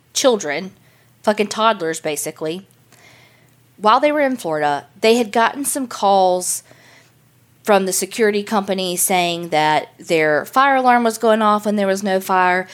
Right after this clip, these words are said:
A few hours after that, another alarm went off when no one was there. And so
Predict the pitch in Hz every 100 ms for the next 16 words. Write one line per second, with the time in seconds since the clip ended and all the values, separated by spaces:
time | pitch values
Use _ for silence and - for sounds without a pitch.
0 | - - - _ 175 - - 240 208 190
1 | 190 185 180 240 233 220 - 170 240 254
2 | 254 240 220 214 214 202 190 190 190 185
3 | 185 185 190 190 185 185 185 180 175 170
4 | 170 - - - - - 190 185 - 185
5 | 180 175 -